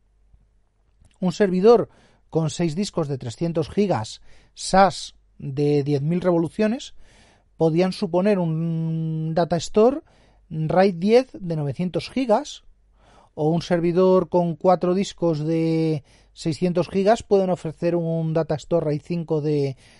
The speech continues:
tres más uno, con uno coma dos teras usables. Eh, por lo que ya tendríamos nuestro tera y pico para un servidor. Ahora,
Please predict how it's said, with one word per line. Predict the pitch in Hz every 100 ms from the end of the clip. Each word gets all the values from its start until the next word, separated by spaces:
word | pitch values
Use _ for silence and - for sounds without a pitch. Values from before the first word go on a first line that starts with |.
| _ -
tres | 165 147
más | 151 123
uno, | 269 311 160
con | - 156 156 160 165
uno | 185
coma | 175 165 160
dos | 156 -
teras | 160 147
usables. | 139 233 302 170 135 - - _ - - - - _
Eh, | 156 156
por | 165
lo | 165
que | 147 175
ya | 208
tendríamos | 226 220 240 240 240
nuestro | 196 185 - 160 175 175 175 175 170
tera | - 220
y | 214
pico | 233 202 233 240
para | 175 160
un | 160
servidor. | 127 107 98 101 - _ _ _ _ _ _ _ _ _ _ _ _ _ _ _ _ _ - - - _ _ _ _ _ _ _ _ _ -
Ahora, | 190 277